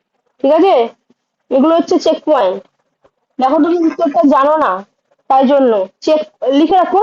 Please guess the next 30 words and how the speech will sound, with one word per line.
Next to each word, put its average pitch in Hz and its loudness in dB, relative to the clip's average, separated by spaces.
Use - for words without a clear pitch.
চেক 311 -2
পয়েন্ট 349 2
গুলো 359 2
হলো 381 0
জি 277 2
ওয়ান, 339 2
এস, 359 0
জি 214 -2
টু, - -10
তাহলে 320 2
তুমি 370 2
কাজ 277 2
লিখতে 220 -2
পারবে। 190 -2
Actually, 370 0
কোশ্চেনের 320 0
ঘুরিয়ে 285 2
দিলে 330 2
তুমি 330 -4
পারবে 254 2
না 269 2
বলেই 302 0
আমি 427 2
ঘুরিয়ে 311 2
দিচ্ছি, 285 2
যাতে 277 0
করে 262 0
এই 277 0
কোশ্চেন 269 -2
আসলে 277 0